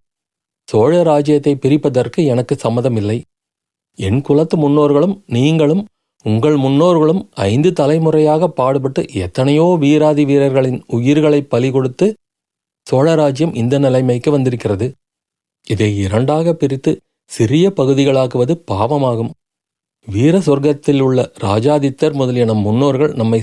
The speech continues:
சபிப்பதற்கு ஏதுவாகும். ஆகையால் அந்த யோசனையை விட்டுவிடுங்கள். இந்த பெரிய சோழ ராஜ்யம் முழுவதையும் மதுராந்தகனுக்கே விட்டு கொடுத்துவிட நான் ஆயத்தமாயிருக்கிறேன். அதற்கு நியாயமும் உண்டு.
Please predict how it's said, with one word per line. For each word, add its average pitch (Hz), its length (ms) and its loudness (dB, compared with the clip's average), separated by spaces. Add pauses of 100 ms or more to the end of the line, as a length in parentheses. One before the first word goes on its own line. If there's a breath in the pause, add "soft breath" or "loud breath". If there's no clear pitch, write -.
சபிப்பதற்கு 127 640 -2
ஏதுவாகும். 120 640 0 (760)
ஆகையால் 131 600 -2
அந்த 113 280 -2
யோசனையை 131 540 0
விட்டுவிடுங்கள். 127 540 -2 (760)
இந்த 104 200 -2
பெரிய 107 380 -2
சோழ 147 280 0
ராஜ்யம் 135 340 0
முழுவதையும் 143 640 0
மதுராந்தகனுக்கே 143 800 0
விட்டு 123 280 -4
கொடுத்துவிட 139 460 -2
நான் 123 260 -2
ஆயத்தமாயிருக்கிறேன். 120 1040 -2 (760)
அதற்கு 113 360 -2
நியாயமும் 120 580 0
உண்டு. 131 300 0